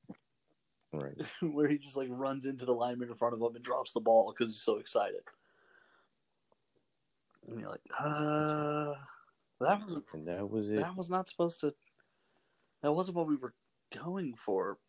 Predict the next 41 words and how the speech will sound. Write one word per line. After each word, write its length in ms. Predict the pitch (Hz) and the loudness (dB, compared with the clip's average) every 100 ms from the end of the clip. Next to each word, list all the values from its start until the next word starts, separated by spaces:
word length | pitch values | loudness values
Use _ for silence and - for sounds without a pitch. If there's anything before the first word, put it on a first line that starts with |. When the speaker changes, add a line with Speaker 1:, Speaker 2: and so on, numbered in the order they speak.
| _ | _
Speaker 2:
was 260 | - 170 190 | -2 0 0
it?" 200 | 262 - _ _ - - _ _ - | -4 -8 _ _ -16 -16 _ _ 2
<laughs> 1000 | 226 - 233 262 - 294 - 285 - 254 - 247 294 - 320 - - - _ - - - - - - - - | 2 4 2 2 2 2 2 -4 -4 -10 -8 -8 -8 -8 -8 -10 -8 -12 _ -20 -20 -20 -18 -16 -14 -16 0
Um, 600 | - 165 165 165 165 165 - _ _ _ - | 8 10 10 8 2 -6 -10 _ _ _ -2
I'm 200 | 175 196 | -2 0
laughing 500 | 185 240 269 302 269 | -4 -2 0 -2 -2
because, 400 | 208 170 175 170 | -4 -4 -2 -2
not 200 | 190 233 | -2 -4
because 140 | 214 | -2
I 40 | 160 | -2
want 160 | 151 | -2
people 180 | 135 135 | -4 -4
to 60 | 127 | -4
get 140 | 113 | -6
covid, 340 | - 127 127 127 | -4 -2 -2 -4
but 140 | - - - | -6 -8 -8
just 200 | 156 170 | -6 -2
the 140 | 226 | 2
idea 360 | 208 170 139 143 | 4 4 2 0
that, 160 | 131 104 | 0 -6
like, 220 | 113 110 - - - _ _ | -8 -10 -18 -20 -20 _ _
this 180 | 147 160 | -10 -6
is 60 | |
gonna 180 | 202 180 | -4 -2
be 120 | 175 | 0
a 40 | 151 | -2
controversial 640 | - 123 123 127 123 120 | -4 -12 -6 -2 0 0
thing 220 | 135 139 | 0 0
if 100 | 113 | -2
they 120 | - | -6
do 220 | 107 127 139 | -2 0 0
this 300 | 104 - - | -2 -14 -16
with 140 | - | -12
the, 100 | 110 101 | -12 -10
with 140 | 107 | -8
the 60 | - | -6
judge. 580 | 110 165 165 113 110 - - _ _ _ - - - _ _ - | 6 8 8 6 -6 -12 -18 _ _ _ -16 -16 -16 _ _ -4
And 240 | 123 123 127 | 0 2 4
the 100 | 127 | 4
reality 680 | 131 127 127 131 131 127 131 | 6 6 8 6 4 0 2
is 500 | 147 151 160 - | 4 0 -4 -14